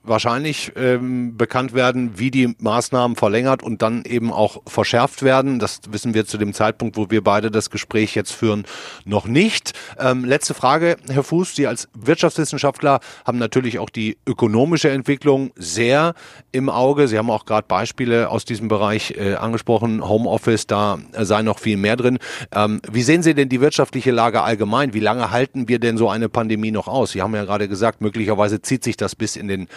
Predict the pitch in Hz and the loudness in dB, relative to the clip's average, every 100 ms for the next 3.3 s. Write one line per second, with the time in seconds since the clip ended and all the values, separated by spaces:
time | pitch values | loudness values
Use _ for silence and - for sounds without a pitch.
0 | - - - 98 175 - - - - 123 | -20 -14 -2 0 2 0 -4 -4 -4 0
1 | 113 113 107 - 127 120 - - - - | 2 0 -4 -6 -4 -4 -6 -10 -12 -18
2 | - 98 95 104 117 - - - 101 98 | -20 -14 -4 -2 -2 -2 -8 -10 -4 -2
3 | 127 - 160 | 0 -2 -4